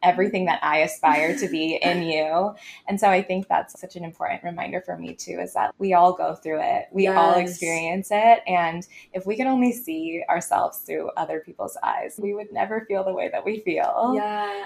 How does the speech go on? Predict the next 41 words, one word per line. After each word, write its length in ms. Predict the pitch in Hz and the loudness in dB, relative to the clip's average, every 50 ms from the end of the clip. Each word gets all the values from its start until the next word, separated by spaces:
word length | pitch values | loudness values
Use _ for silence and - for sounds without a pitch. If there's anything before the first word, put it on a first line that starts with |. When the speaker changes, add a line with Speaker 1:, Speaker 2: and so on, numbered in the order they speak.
| - - | -14 -14
Speaker 2:
And 80 | - 226 | -4 -4
that's 140 | 233 233 339 | -2 -2 -2
such 120 | 330 - | -4 -4
a 80 | 349 - | -4 -2
powerful 340 | 254 214 196 202 - 220 - - - | 2 2 2 2 2 -2 -2 -2 -4
exercise 480 | 185 185 - 202 196 - 180 180 175 | -4 -4 -6 -10 0 2 2 2 2
that 80 | 180 170 | 0 0
I 60 | 165 | 0
always 240 | 165 175 175 175 - | 0 0 0 -2 -6
tell 80 | - 196 | -8 -10
people 240 | - - 208 196 190 | -12 -12 -10 -10 -8
in 60 | 185 | -4
my 120 | 180 175 | -4 -4
community 460 | 180 180 _ 180 175 196 240 262 269 220 | -4 -6 _ -10 -8 -8 -6 -6 -6 -6
to 160 | - - - | -8 -12 -12
do 200 | 165 160 156 156 | -10 -8 -8 -8
is, 120 | 160 - | -8 -6
like, 180 | 151 147 147 - _ _ _ _ _ _ _ _ _ _ _ | -8 -8 -8 -8 _ _ _ _ _ _ _ _ _ _ _
text 240 | _ - 202 190 - | _ -4 -4 -2 0
somebody 220 | - 277 277 277 247 | 0 0 0 0 0
who 60 | 277 | -2
you 160 | 262 233 214 | -2 -2 0
really 200 | 202 196 202 202 | 0 0 -2 -2
trust 340 | 196 - 196 175 175 170 - 190 | -4 -4 -2 -2 -2 -2 -4 -6
and 80 | 185 | -4
be 80 | 180 175 | -4 -2
like, 140 | 170 175 - | -4 -4 -6
"How 180 | - 165 165 | -8 -8 -8
do 120 | 175 180 185 | -8 -6 -8
you 120 | 185 180 | -8 -8
see 240 | - - - - - | -8 -10 -12 -12 -14
me?" 240 | - - - 240 - | -14 -14 -14 -14 -10
Like, 160 | - 185 185 | -10 -10 -6
when 140 | 190 190 202 | -6 -6 -4
you're 100 | 214 214 | -6 -6
feeling 300 | 214 233 226 226 220 226 | -8 -10 -10 -8 -8 -6
Speaker 1:
Yeah, 60 | 262 262 | -6 -6
Speaker 2:
lost, 320 | 277 285 - - 247 233 | -6 -4 -4 -2 -2 0
Speaker 1:
I 120 | 208 185 - | 2 0 0
Speaker 2:
like, 80 | 220 226 | 2 2
Speaker 1:
love 140 | 233 240 | 2 2